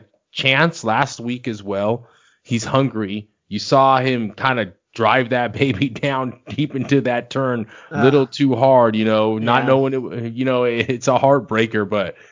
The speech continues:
Speaker 1: I, I like Larson on this track. I, I'm gonna be definitely gonna be looking for some head-to-head map-, matchups with him, which are actually already up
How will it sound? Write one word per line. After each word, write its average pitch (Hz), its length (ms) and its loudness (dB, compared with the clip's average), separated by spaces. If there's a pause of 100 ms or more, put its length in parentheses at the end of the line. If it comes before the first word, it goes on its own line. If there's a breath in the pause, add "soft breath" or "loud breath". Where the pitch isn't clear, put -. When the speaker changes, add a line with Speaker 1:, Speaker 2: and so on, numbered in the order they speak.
(260 soft breath)
Speaker 1:
I, 123 240 0
I 165 180 4
like 156 300 2
Larson 117 480 -4
on 104 200 -4
this 101 160 -8
track. 92 440 -4
I, 113 300 0
I'm 139 140 0
gonna 131 280 2
be 135 120 0
definitely 131 560 0
gonna 120 220 -2
be 107 120 0
looking 131 320 0
for 131 160 -2
some 107 220 -2
head-to-head 123 520 -2
map-, 101 460 -4
matchups 123 560 0
with 139 160 -4
him, 147 380 -2 (160)
which 110 180 0
are 117 100 4
actually 143 420 0
already 117 440 -6
up 135 320 0